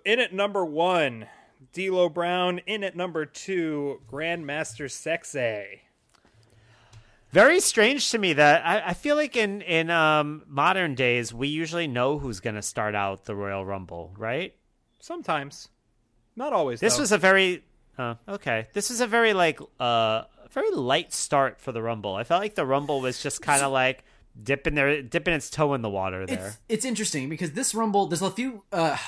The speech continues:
Speaker 3: I guess, I don't know if I wanna talk about, like, data and stats or whatever at the very end, or if it might make sense to, to kinda, like, lay out the, the stuff here. I mean, obviously, the roster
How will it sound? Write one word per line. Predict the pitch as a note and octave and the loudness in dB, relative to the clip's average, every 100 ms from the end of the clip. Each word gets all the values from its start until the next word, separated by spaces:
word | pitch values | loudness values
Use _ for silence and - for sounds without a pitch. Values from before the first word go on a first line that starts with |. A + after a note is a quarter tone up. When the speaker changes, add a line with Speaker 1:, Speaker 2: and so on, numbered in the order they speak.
| - | -6
Speaker 3:
I | F#3+ | -4
guess, | G3+ A#3+ | -2 -4
I | - | -4
don't | |
know | A3+ | -4
if | G3+ | -2
I | |
wanna | G3+ | -2
talk | F3+ | -2
about, | D#3+ D3 | -2 -2
like, | C3+ A#2 | -4 -2
data | C3+ C3+ C3 | -2 0 -2
and | A#2+ A#2 | -4 -6
stats | - B2+ B2 C#3 | -2 -2 -2 -4
or | |
whatever | B2 A#2 | -6 -6
at | A2 | -8
the | G#2+ | -10
very | G2 B2+ C3+ D#3 | -8 -4 -2 -2
end, | F3+ F3+ F#3 D#3 | -2 -4 -6 -8
or | C3+ B2+ | -6 -6
if | A#2+ | -6
it | |
might | B2 A#2+ | -6 -6
make | B2 G#2 | -8 -8
sense | - A#2 - | -8 -8 -8
to, | A#2+ A2+ A2 - | -6 -6 -8 -12
to | A#2+ A2+ G#2+ G2+ | -8 -6 -6 -6
kinda, | C3+ | -8
like, | A2+ G#2 | -8 -8
lay | G#2+ A2 A2+ | -8 -6 -4
out | G#2+ G#2+ G#2+ | -6 -8 -12
the, | A2 G2+ G2 _ _ _ _ _ _ _ | -10 -8 -10 _ _ _ _ _ _ _
the | B2+ | -6
stuff | - C#3+ | -2 -2
here. | A#2+ - | -4 -6
I | |
mean, | D#3+ D#3 | -4 0
obviously, | G3+ G#3+ A#3 G3+ F#3+ | 0 0 -4 -4 -4
the | C#3+ C3 C#3 | -6 -2 -2
roster | C3+ D3+ E3+ E3 D#3+ | 0 2 4 4 0